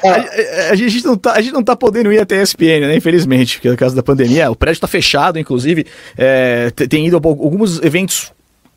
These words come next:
específicos, tem ido narrador pra lá, não, mas não vai narrador e comentarista, vai alguém porque, é, internet, você sabe como é que é, pode cair a internet,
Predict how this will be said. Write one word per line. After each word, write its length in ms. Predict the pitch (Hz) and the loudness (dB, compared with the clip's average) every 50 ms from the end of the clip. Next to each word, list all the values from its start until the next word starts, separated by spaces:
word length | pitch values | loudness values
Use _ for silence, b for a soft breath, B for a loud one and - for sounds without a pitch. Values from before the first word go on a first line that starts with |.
| _ _ - | _ _ -10
específicos, 760 | - - - 196 165 - - - 190 214 214 - - 180 - | -10 -6 -2 -2 -2 0 -2 -2 -2 -4 -4 -4 -8 -10 -6
tem 200 | - 170 160 160 147 - - _ | -4 -4 -4 -4 -6 -10 -8 _
ido 200 | 160 160 151 147 | -4 -4 -2 0
narrador 680 | 156 151 147 143 131 131 139 143 151 160 151 139 127 127 | 0 0 0 0 0 0 0 2 2 2 2 2 0 -2
pra 180 | - 131 127 127 | -2 0 0 2
lá, 220 | 131 147 156 139 | 2 0 0 0
não, 100 | 151 156 | 0 -2
mas 140 | 156 143 147 | -2 0 0
não 100 | 170 165 | 0 0
vai 100 | 165 160 | 0 0
narrador 380 | 165 160 151 143 139 151 160 | 0 -2 -2 -2 0 0 -2
e 40 | 160 | 0
comentarista, 640 | - 151 147 139 135 131 120 131 147 - - 175 B B B B B B B - | -2 -4 -4 -2 -2 -2 -2 0 -2 -2 -4 -8 B B B B B B B -4
vai 180 | 110 131 143 | 0 2 2
alguém 240 | 156 131 139 135 - | 2 0 -2 -4 -6
porque, 540 | - 151 135 - 156 156 156 143 135 120 113 - - _ - - - | -6 -6 -4 0 2 2 4 4 2 0 -2 -6 -10 _ -20 -20 -10
é, 640 | - 110 147 143 131 127 120 113 110 110 107 104 104 | -4 0 0 2 2 2 0 0 0 -2 -2 -2 -4
internet, 420 | 143 - - 196 170 202 220 214 - | -2 -2 -2 -2 -2 -2 -4 -4 -4
você 80 | 180 | -4
sabe 240 | - 196 156 170 160 | -2 -2 -2 -2 -2
como 140 | - 156 151 | -4 -4 -6
é 40 | 151 | -2
que 120 | - 160 | 0 2
é, 120 | 175 180 | 2 2
pode 220 | - - 151 147 - | 0 -2 -4 -6 -2
cair 200 | - 135 143 147 | -2 -2 -2 -2
a 20 | |
internet, 480 | 139 - 135 131 139 156 165 160 - | -2 -2 -4 -2 -2 -2 -2 -2 -4